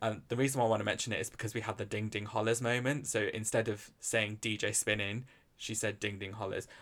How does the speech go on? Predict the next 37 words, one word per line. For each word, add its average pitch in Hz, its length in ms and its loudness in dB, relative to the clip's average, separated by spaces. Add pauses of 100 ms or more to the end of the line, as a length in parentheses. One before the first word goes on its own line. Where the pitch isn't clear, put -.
(320)
Go 120 140 6
and 131 100 4
find 131 160 8
it 107 60 6
on 107 100 2
YouTube. 107 360 0
It's - 160 -2
hilarious. 98 720 0
I - 60 2
think 110 380 -4 (640)
when 120 180 2
Christina 113 360 -4
<laughs> - 0 -
forgets - 360 0
words 113 280 4
or 110 80 2
does 113 180 4
things 110 340 -2
live, 107 460 4
which 151 280 6
happens 123 400 -2
to 120 100 -6
the 117 100 2
best 123 240 2
of 117 80 2
us, 156 300 2 (440)
um, 101 440 0
I 101 140 4
always 101 220 0
like 95 200 -4
to - 80 -8
see 104 120 -4
it. 104 80 -4
It's 117 120 -6
always 104 200 -2
a 101 40 -4
highlight. 101 440 -4